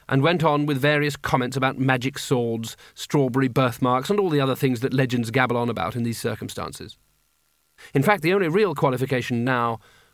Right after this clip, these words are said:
was the ability to stay alive for more than about five minutes after revealing the existence of any magic swords or birthmarks,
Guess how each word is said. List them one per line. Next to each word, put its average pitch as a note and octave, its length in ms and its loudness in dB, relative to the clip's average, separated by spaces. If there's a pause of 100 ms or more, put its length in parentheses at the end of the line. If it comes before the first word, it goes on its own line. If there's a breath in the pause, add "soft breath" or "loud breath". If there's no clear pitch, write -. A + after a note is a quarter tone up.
was C#3 160 2
the C3+ 100 2
ability D#3 400 0
to C#3 80 -4
stay F3 280 0
alive C3 460 0
for - 140 0
more C#3 180 2
than C#3 120 0
about C3 200 0
five C3 360 2
minutes C3 360 -2
after C3 280 0
revealing B2+ 480 0
the B2+ 80 0
existence C3 500 -2
of - 60 -4
any C#3+ 200 0
magic A#2+ 320 -2
swords A#2 360 -2
or C3 100 0
birthmarks, B2+ 680 -4